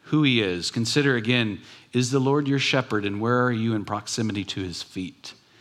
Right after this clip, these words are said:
And the great news and the wonderful news is you may be at the very far end of the field, but you can always come to his feet.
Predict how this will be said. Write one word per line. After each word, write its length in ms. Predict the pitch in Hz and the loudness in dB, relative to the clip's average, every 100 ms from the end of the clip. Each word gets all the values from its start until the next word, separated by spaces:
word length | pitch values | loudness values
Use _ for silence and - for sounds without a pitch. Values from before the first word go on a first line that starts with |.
| - - - - | -20 -20 -20 -8
And 160 | 117 139 | 0 2
the 80 | 143 | 2
great 320 | 135 170 170 | 2 2 2
news 420 | 127 113 98 95 | 2 2 0 -2
and 140 | 104 107 | -4 -2
the 80 | |
wonderful 460 | 110 123 135 120 101 | 0 2 0 -2 -6
news 320 | 95 95 92 | -4 -4 -4
is 260 | 92 82 - | -6 -10 -8
you 240 | 117 151 | -2 2
may 220 | 170 139 | 4 2
be 260 | 120 117 113 | 2 2 2
at 140 | 101 | 0
the 60 | 104 | -4
very 360 | 92 110 123 131 | -2 2 2 2
far 320 | 123 113 110 | 0 0 2
end 200 | 104 101 | 0 -2
of 100 | 98 | -4
the 120 | 92 | -6
field, 500 | 87 101 92 80 80 80 _ _ _ _ _ _ _ - - | -6 -4 -2 -4 -8 -16 _ _ _ _ _ _ _ -20 -14
but 120 | - | -10
you 160 | 104 107 | -8 -6
can 160 | 92 | -6
always 380 | 90 110 120 107 | -2 0 2 0
come 220 | - 87 | -6 -10
to 180 | 80 80 | -10 -12
his 180 | 82 - | -14 -16
feet. 440 | - 85 - - | -16 -18 -18 -20